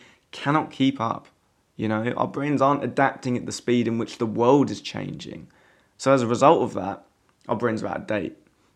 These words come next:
and they're not up to handling the modern world which we give it, which we feed it all the time. Okay, so let's take us back. Let's take us back a few hundred thousand years, back to the early Homo sapiens. This is the period in which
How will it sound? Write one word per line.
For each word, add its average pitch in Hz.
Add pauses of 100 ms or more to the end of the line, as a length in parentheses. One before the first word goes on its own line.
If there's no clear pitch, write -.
(180)
and 107
they're 101
not 120
up -
to -
handling 107 (380)
the 131
modern 120
world 101
which -
we 104
give 101
it, -
which -
we 110
feed 113
it -
all 98
the -
time. - (380)
Okay, - (320)
so 196 (340)
let's 277
take 208
us 165
back. - (100)
Let's 214
take 180
us 160
back 123
a -
few 113
hundred 113
thousand 107
years, 101
back -
to 214
the 180
early 131
Homo 107
sapiens. - (260)
This 196
is 160
the 120
period 110
in 101
which 101